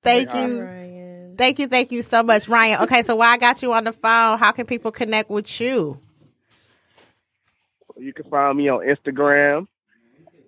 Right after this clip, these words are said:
Speaker 2: R E eighty-five or Reed Tech eighty-five.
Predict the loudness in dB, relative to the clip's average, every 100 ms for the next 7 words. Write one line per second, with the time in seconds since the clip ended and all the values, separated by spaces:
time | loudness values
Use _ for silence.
0 | 0 4 4 2 -4 -4 -4 -4 -6 -2
1 | 2 4 2 0 -4 _ _ _ -8 -2
2 | 0 2 0 -6 _ _ -10 -2 0 -2
3 | -6 _ -2 -2 -2 -6 -10 -2 2 4
4 | 4